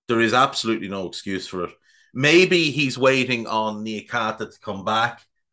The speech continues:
Um, maybe he's waiting on Loic Bade to get up to full fitness. There's absolutely no excuse for playing Steve Cook. Joe Worrell is better than Steve Cook.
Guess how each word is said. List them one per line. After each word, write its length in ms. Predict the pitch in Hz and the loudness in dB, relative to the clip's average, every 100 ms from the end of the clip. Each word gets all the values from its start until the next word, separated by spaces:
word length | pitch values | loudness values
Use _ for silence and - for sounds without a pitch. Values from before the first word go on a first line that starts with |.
| _ _ _ _ | _ _ _ _
Um, 800 | 110 110 107 104 101 95 92 - _ _ - | -6 -4 -4 -6 -8 -12 -14 -18 _ _ -10
maybe 380 | 113 120 113 | -2 0 0
he's 240 | 110 113 104 | -4 -4 0
waiting 360 | 110 110 107 | 0 0 -4
on 140 | 104 104 | -6 -2
Loic 320 | 107 101 - | -2 -2 -2
Bade 400 | 107 104 104 101 | -2 0 -2 -8
to 100 | - | -8
get 180 | 107 101 | -6 -4
up 180 | - - | -6 -8
to 120 | 104 | -8
full 380 | - 110 101 98 | -2 0 0 0
fitness. 760 | - 107 98 98 - - - _ _ _ _ _ _ _ _ | -2 -4 -4 -12 -12 -14 -16 _ _ _ _ _ _ _ _
There's 240 | 113 - | -2 0
absolutely 520 | - 110 - 104 92 | 0 -2 -6 -10 -10
no 180 | 90 92 | -10 -10
excuse 360 | 85 - 87 - | -10 -10 -10 -10
for 60 | |
playing 240 | 85 92 85 | -10 -10 -10
Steve 300 | - 90 - | -10 -12 -10
Cook. 240 | 95 - | -10 0
Joe 160 | 143 147 | 4 6
Worrell 360 | 131 113 101 | 8 6 4
is 120 | 92 - | -2 -4
better 180 | 98 | -4
than 140 | 87 90 | -4 -12
Steve 320 | - 90 - | -14 -14 -10
Cook. 260 | 92 85 | -10 -10